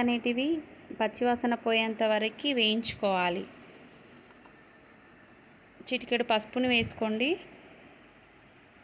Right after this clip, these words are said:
ఒకసారి మొత్తాన్ని కలుపుకోవాలి. ఇందులో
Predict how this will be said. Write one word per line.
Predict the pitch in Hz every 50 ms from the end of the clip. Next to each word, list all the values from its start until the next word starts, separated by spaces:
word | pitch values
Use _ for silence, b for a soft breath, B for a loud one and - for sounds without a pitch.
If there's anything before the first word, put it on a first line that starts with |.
| - - - - - - - - - - - - - - - - - - - - - - - - - - - - - - 220
ఒకసారి | 208 - - 220 214 214 208
మొత్తాన్ని | 208 - - 226 226 226 233 254 277 - 262
కలుపుకోవాలి. | 220 214 208 - - - 208 202 196 190 185 180 190 - - - - - - - - - - - - - - - - - - - - - - - - - - - - - - - _ - - - - - - - - - - - - - - - - - - - - - - - 240 233
ఇందులో | 226 240 233 247